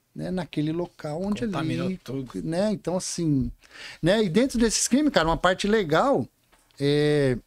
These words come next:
Speaker 1: acumulador. Cara, é muito interessante, cara.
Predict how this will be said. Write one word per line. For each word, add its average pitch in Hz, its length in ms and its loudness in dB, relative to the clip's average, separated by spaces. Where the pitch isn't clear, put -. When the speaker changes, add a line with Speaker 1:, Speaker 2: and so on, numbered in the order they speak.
Speaker 1:
acumulador. 180 720 2
Cara, 185 300 2
é - 20 4
muito 214 400 2
interessante, 147 800 -4
cara. - 300 -16